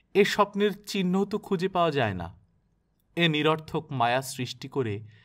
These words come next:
নিজেকে ভোলাবার প্রয়াস কেন? মানুষের মন কি বিচিত্র। আমারও ইচ্ছে করে যতীন মামার মতো সুরের আলোয় ভুবন ছেয়ে ফেলে, সুরের আগুন গগনে বেয়ে তুলে, পলে পলে নিজেকে শেষ করে আনি।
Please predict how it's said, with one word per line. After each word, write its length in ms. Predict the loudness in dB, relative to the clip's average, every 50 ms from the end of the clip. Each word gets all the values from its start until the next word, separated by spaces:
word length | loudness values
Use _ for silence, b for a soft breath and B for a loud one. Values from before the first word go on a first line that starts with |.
| b b 0
নিজেকে 360 | 0 0 0 0 0 0 -2
ভোলাবার 460 | 0 0 2 2 2 2 0 -2 -4
প্রয়াস 440 | -6 -6 -4 -4 -4 -4 -6 -8 -10
কেন? 360 | -6 -6 -4 -4 -4 -6 -8 -10 -14 -18 _ _ _ _ _ _ _ _ _ _ _ _ _ 4
মানুষের 460 | 6 6 6 6 4 2 0 0 0
মন 240 | 0 0 -2 -2 -2
কি 260 | -4 -10 -14 -12 -10
বিচিত্র। 640 | -8 -6 -6 -6 -6 -8 -8 -8 -10 -10 -10 -10 -10 -10 -14 _ _ _ _ _ _ _ _ _ _ _ 0
আমারও 340 | 2 4 4 4 2 0 0
ইচ্ছে 320 | -2 -4 -6 -4 -4 -4
করে 320 | -2 -2 -2 -4 -4 -6 -10 b b b b -8
যতীন 360 | 0 0 0 2 0 -2 -2 0
মামার 260 | 0 2 2 0 0
মতো 280 | 0 -2 -2 -4 -6
সুরের 460 | -6 -8 -8 -6 -2 2 2 2 2 2
আলোয় 380 | 0 0 0 0 0 -2 -4
ভুবন 440 | -6 -6 -6 -4 -4 -4 -4 -6 -6
ছেয়ে 360 | -10 -10 -8 -6 -4 -4 -6
ফেলে, 440 | -6 -8 -6 -6 -6 -4 -6 -6 -8 b b b b b b b b
সুরের 420 | -10 -4 2 6 8 10 8 8
আগুন 460 | 8 6 4 4 4 4 2 2 2 4
গগনে 420 | 4 4 4 4 2 0 -2 -2
বেয়ে 260 | -2 0 2 2 2
তুলে, 560 | 0 -2 -6 -6 -4 -2 -2 -2 -2 -4 b b b b b b b b _ _
পলে 280 | 0 0 2 2 2 0
পলে 320 | 0 -2 -2 0 0 -2
নিজেকে 420 | -4 -4 -6 -8 -8 -6 -6 -6 -6
শেষ 420 | -6 -6 -6 -6 -6 -6 -8 -10
করে 240 | -8 -6 -4 -4 -4
আনি। 280 | -4 -6 -8 -10 -12